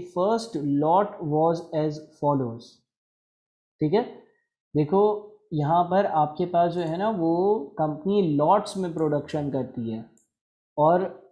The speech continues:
हज़ार यूनिट्स जो है वो दस लॉट्स के बराबर है। इसका मतलब एक लॉट में टोटल सौ यूनिट्स होते होंगे, ठीक है।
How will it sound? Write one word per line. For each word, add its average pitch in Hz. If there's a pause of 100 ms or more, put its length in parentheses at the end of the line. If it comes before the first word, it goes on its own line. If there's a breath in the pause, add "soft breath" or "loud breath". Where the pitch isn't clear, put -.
(160)
हज़ार 165
यूनिट्स 190
जो 185
है 175
वो 180
दस 160
लॉट्स 165
के 180
बराबर 151
है। 196
इसका 180
मतलब 160
एक 185
लॉट 160
में 165 (300)
टोटल 170 (260)
सौ 175
यूनिट्स 160
होते 127
होंगे, 113 (960)
ठीक 151
है। 226